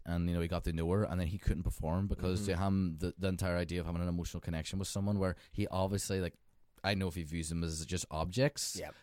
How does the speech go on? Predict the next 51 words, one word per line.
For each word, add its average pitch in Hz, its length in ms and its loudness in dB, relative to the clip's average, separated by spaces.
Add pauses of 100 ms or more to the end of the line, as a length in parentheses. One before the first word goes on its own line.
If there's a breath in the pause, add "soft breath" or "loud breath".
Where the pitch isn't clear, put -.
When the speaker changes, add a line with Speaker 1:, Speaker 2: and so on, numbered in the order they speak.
Speaker 1:
that 92 120 2
it, 87 100 -4
people 90 180 6
he 87 60 4
has 87 100 0
sex - 220 0
with, 113 160 2
or 110 140 4
maybe 101 260 2
he 92 60 0
just 87 160 -2
has 87 260 -2
a 90 160 -2
complete 87 240 -4
disconnect 80 300 -6
between 80 220 -4
Speaker 2:
I'm, 156 160 0
Speaker 1:
his 85 100 -2
Speaker 2:
I, 151 60 6
I, - 20 8
Speaker 1:
emotional - 200 2
Speaker 2:
I - 40 4
didn't - 80 2
Speaker 1:
reality - 380 2
Speaker 2:
even - 120 2
think - 40 0
Speaker 1:
and 139 100 -2
Speaker 2:
that 139 60 0
he 135 60 0
found - 180 2
Speaker 1:
sex. 135 100 -2
Speaker 2:
them 127 80 -2
as 120 80 -2
objects. 120 400 -2
I 123 140 0
think 120 260 -8
it's - 160 -10
just, 113 240 -6
it's - 140 -10
definitely 117 360 -2
his 110 180 -6
own 104 220 -8
demons 123 280 -6
that 107 80 -6
he 107 60 -8
can't 110 180 -8
get 104 120 -8
close 104 300 -8
enough 120 140 -6
to 123 80 -6
anybody. 123 340 -6